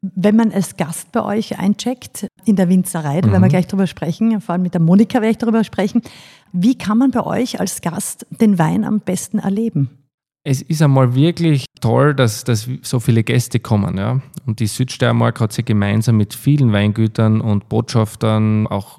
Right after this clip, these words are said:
Speaker 2: Gastronomiebetriebe, Buschenschenke, äh, jeder pflegt und hegt ein Stück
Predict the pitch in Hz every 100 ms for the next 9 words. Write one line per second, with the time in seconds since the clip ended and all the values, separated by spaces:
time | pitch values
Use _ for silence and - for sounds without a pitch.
0 | - - 104 107 - 107 104 110 113 110
1 | 107 104 - 110 117 - 107 104 107 107
2 | - _ _ 104 104 110 135 120 - 107
3 | 123 - 123 113 113 127 - - 113 110
4 | 113 110 - 127 127